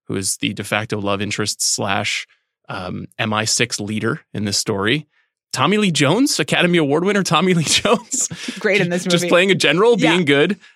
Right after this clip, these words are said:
Speaker 1: Uh, Sebastian Stan, of course, plays the, uh, Bucky Barnes, the soon-to-be Winter Soldier, and Chris Evans' character, Steve Rogers' best friend. Stanley Tucci plays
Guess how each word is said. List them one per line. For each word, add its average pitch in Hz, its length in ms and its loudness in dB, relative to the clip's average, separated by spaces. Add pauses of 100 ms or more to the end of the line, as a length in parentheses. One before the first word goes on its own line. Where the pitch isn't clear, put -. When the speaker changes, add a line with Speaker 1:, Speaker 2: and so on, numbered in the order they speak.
(160)
Speaker 1:
Uh, 123 400 4
Sebastian 127 480 0
Stan, 123 220 2
of 113 80 -4
course, 120 260 -2
plays 107 580 0
the, 104 520 -6
uh, - 260 -14 (120)
Bucky 139 380 -2
Barnes, 117 360 2
the 113 80 -4
soon-to-be 113 540 0
Winter 104 240 -2
Soldier, 101 400 -4
and 98 340 -6
Chris - 200 -6
Evans' 98 380 -6
character, 101 360 -4
Steve 98 220 -6
Rogers' 92 420 -4
best - 200 -8
friend. 131 260 0 (380)
Stanley 214 440 0
Tucci 208 380 -4
plays 147 360 0